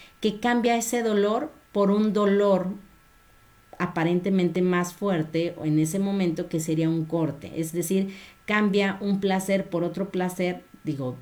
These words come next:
visto desde una manera no tan constructiva y un poquito negativa. Entonces, si se fijan, gran parte de las situaciones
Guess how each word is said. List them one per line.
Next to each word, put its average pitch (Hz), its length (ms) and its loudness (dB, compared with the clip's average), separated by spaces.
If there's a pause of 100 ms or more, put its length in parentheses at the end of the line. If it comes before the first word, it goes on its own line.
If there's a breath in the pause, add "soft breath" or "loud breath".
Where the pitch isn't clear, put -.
visto 175 380 0
desde 156 200 0
una 156 140 2
manera 143 560 -2 (260 loud breath)
no 170 260 2
tan 185 180 0
constructiva 165 760 -2
y 156 100 4
un 160 100 4
poquito 151 420 -6
negativa. 120 480 -4
Entonces, 160 420 0 (200 loud breath)
si 247 140 -4
se 254 120 2
fijan, 269 400 -2
gran 285 340 4
parte 262 380 2
de 247 100 4
las 180 160 0
situaciones 190 680 -2